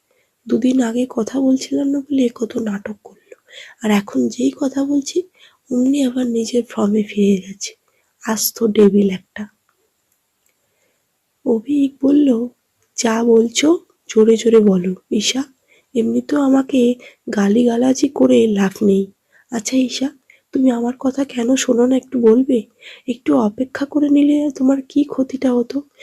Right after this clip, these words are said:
তুমি ভাবতে পারছো ওই উঁচু থেকে পড়লে তোমার কি হতো?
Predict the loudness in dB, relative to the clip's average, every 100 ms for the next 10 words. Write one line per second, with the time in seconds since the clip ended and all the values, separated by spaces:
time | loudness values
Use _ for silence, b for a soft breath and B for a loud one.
0 | B B 0 0 2 0 0 -4 -4 -8
1 | -2 2 0 B B -2 0 0 -2 -4
2 | -4 -2 -2 -2 0 2 2 2 2 0
3 | -2 0 2 2 0